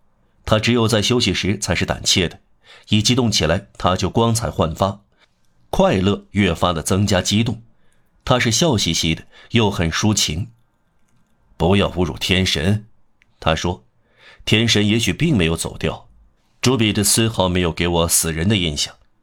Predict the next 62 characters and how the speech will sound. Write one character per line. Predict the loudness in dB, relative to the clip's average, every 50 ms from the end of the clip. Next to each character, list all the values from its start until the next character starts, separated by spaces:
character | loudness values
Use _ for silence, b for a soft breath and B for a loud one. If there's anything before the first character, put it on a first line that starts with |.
| _ _ _
你 | -2 0
们 | 0 0
说， | 0 2 2 0 0 B B B B B B -2
天 | 0 0 2 2
神 | 0 0 0 2
是 | 2 2
梦 | 2 0 -2 -2
幻， | -2 -4 -6 -6 -10 B B B B B
即 | B 0 0 0
使 | 2 0 0
在 | 0 0
自 | 0 0 0
然 | 0 0 0 -2
界， | -4 -4 -6 -8 -12 _ _ _ _ _
在 | -2 -2
这 | 0 0
些 | 0 0 0
梦 | 0 0 0
幻 | 0 0 0
消 | 2 2 0 0
逝 | 0 -2 -4
以 | -4 -4
后， | -4 -2 -2 -2 -2 -2 B B B B B
今 | 0 2 2 2
天 | 0 0 0
的 | 0 0
自 | 0 0
然 | 0 0 0
界 | 0 0 -2 -2 -6 b b b b b
还 | -2 0 0
能 | 2 2 0
重 | 0 0 0 0
新 | 2 2 2 2
找 | 0 0 0
到 | 0 -2
所 | 0 0 0 2
谓 | 2 2 0
伟 | 0 0 -2 0 0
大 | 0 0
而 | 2 0 0 -2
古 | -2 -2 -2 0 0
老 | 0 0
的 | 0 0
异 | 0 2 2 2
教 | 0 0 0
神 | 0 -2 -2 -4 -6
话。 | -6 -6 -6 -6 _ _ _ _ B B B B B B B B B B B 0
有 | 0 2 2
的 | 2 2
山 | 2 2 2 2 2 0 0 0
轮 | 0 0 0
廓 | 0 0 0 0
像 | 0 0 -2
城 | -2 -2 0 0 0
堡， | 0 -2 -4 -6 _ _ _ _ _ _ _
比 | _ 0 0
如 | 2 2 2 2 2 0 -2 B B B B
维 | 0 2 2 2
尼 | 2 2
马 | 2 0
尔 | 0 -2
山， | -2 -4 -6 -6 -8 -12